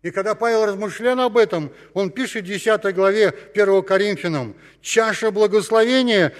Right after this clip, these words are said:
которую благословляем, не есть ли приобщение крови Христовой? Хлеб, который преломляем,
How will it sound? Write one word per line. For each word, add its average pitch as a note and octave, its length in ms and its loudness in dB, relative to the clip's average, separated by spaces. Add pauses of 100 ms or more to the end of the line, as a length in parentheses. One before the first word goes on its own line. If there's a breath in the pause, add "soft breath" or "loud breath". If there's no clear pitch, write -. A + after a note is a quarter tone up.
(160 loud breath)
которую G#3 400 4
благословляем, G3 920 2 (220 loud breath)
не G#3 260 -4
есть G3 380 -2
ли B3 100 -6
приобщение A#3+ 680 -4
крови A3+ 380 -4
Христовой? C#3+ 680 -8 (300 soft breath)
Хлеб, G#3+ 480 0
который G#3+ 360 4
преломляем, G3 760 2